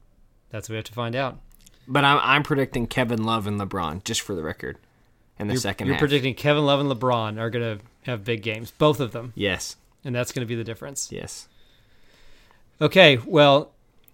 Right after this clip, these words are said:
Speaker 1: the next time we turn on this microphone, we are gonna, they're, they will have crowned an N B A champion.
Speaker 2: Hmm.
Speaker 1: We'll either be talking about how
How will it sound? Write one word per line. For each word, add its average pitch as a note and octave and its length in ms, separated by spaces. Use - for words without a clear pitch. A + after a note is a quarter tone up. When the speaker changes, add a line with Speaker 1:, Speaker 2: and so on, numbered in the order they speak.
Speaker 1:
the C#3 120
next D3+ 200
time E3+ 140
we E3 100
turn D#3 180
on D3+ 60
this D#3+ 120
microphone, A#2 760
we C3 160
are A#2+ 100
gonna, C3 360
they're, C3+ 240
they C#3+ 140
will C3+ 160
have B2 140
crowned C#3+ 340
an C3 100
N B2+ 100
B C#3 120
A C#3 60
champion. A#2 640
Speaker 2:
Hmm. G2 180
Speaker 1:
We'll C3 160
either B2+ 120
be B2 100
talking C3+ 320
about B2+ 260
how A#2+ 440